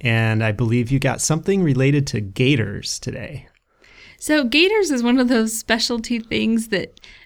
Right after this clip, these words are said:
Speaker 2: maybe not a lot of people know about or even need to use on the trail, but gaiters protect your ankles and your calves, usually in snowy conditions, but also you can use ankle gaiters that are just kind of low.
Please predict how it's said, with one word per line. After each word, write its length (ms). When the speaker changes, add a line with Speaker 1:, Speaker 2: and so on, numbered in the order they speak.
Speaker 2:
maybe 320
not 220
a 20
lot 160
of 80
people 220
know 240
about 400
or 400
even 880
need 320
to 80
use 260
on 140
the 80
trail, 420
but 300
gaiters 400
protect 640
your 200
ankles 600
and 480
your 600
calves, 640
usually 520
in 220
snowy 420
conditions, 680
but 180
also 440
you 220
can 180
use 420
ankle 400
gaiters 560
that 120
are 60
just 220
kind 180
of 160
low. 540